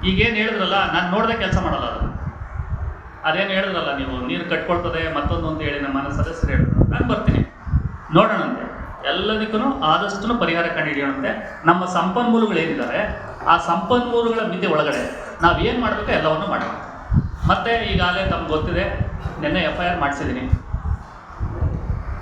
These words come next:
ಒಂದೇ ಕೆಲಸಕ್ಕೆ ನಾಲ್ಕು ನಾಲ್ಕು ಸಾರಿ ಬಿಲ್ ತಗೊಂಡಿರೋರನ್ನು ಕೂಡ ನಾನು ಬಿಟ್ಟಿಲ್ಲ. ಪೊಲೀಸ್ ಇಲಾಖೆಯಿಂದ ಡಿಲೇ ಆಗಿತ್ತು, ನಾನು ಹೇಳಿದೆ, ನಾನೇ ದೂರು ಕೊಡ್ತೀನಿ, ನೀವು ಮಾಡ್ಲಿಲ್ಲ ಅಂತ ಹೇಳಿದ್ರೆ ಕ್ರಮ ವಹಿಸ್ತೀನಿ ಅಂತ ಹೇಳಿದೆ.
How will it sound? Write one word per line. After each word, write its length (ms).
ಒಂದೇ 260
ಕೆಲಸಕ್ಕೆ 480
ನಾಲ್ಕು 340
ನಾಲ್ಕು 220
ಸಾರಿ 140
ಬಿಲ್ 220
ತಗೊಂಡಿರೋರನ್ನು 520
ಕೂಡ 160
ನಾನು 180
ಬಿಟ್ಟಿಲ್ಲ. 260
ಪೊಲೀಸ್ 300
ಇಲಾಖೆಯಿಂದ 380
ಡಿಲೇ 260
ಆಗಿತ್ತು, 560
ನಾನು 180
ಹೇಳಿದೆ, 260
ನಾನೇ 360
ದೂರು 120
ಕೊಡ್ತೀನಿ, 320
ನೀವು 160
ಮಾಡ್ಲಿಲ್ಲ 340
ಅಂತ 140
ಹೇಳಿದ್ರೆ 240
ಕ್ರಮ 160
ವಹಿಸ್ತೀನಿ 460
ಅಂತ 120
ಹೇಳಿದೆ. 600